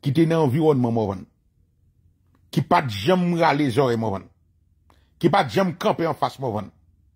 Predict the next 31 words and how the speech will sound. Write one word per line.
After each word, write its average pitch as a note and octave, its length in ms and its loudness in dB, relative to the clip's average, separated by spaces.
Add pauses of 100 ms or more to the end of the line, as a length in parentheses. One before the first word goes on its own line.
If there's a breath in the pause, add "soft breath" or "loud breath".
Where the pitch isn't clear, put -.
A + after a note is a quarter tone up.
(440)
pou F3 100 4
di D#3 160 2
mòvann, C#3+ 480 4
ekoute. A2+ 400 -2 (1700)
Chemwa D3 340 4
ap - 100 -4
pran C3 140 0
an A#2 60 2
pa A2 140 0
bon - 140 -8 (1080)
direksyon, D3 480 2
an D3 60 2
ap - 100 -8
pran A#2+ 140 -2
an - 20 -6
pa A2+ 120 0
bon. G#2+ 160 -8 (920)
Depi A3+ 320 4
se G3 320 2
moun D#3 440 -2 (680)
ki D#3+ 120 -6
te F3+ 140 2
apiye E3+ 720 0 (680)
mòvann, F#2 260 -8 (1000)
tande C#3+ 220 6
m C3+ 100 0
byen, E3 160 2
sa C#3 80 2
m B2+ 100 -2
pral A#2+ 180 4
di: A2+ 120 -8